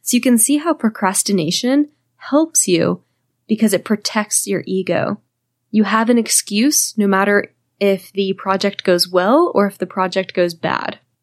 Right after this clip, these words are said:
So start noticing your own patterns around time management. Are you waiting until the very end to do something? Or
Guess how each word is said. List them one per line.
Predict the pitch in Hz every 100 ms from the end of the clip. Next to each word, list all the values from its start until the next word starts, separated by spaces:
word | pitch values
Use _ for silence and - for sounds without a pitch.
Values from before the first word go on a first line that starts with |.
| _ -
So | 233 262
start | 269 359 339
noticing | 226 226 240 208 185 180
your | 185 196
own | 196 196 202
patterns | - - 190 170 - 202 - - _ -
around | 196 180 165 175
time | - 175 170
management. | 175 - - - - - - _ _ _ -
Are |
you | 190 196
waiting | 175 196 240 262
until | 269 262
the | 220
very | 208 196 196
end | 185 185
to | 185
do | 160 233
something? | 247 - 180 - - 220 _ _ _ _ -
Or | 208 202 190 202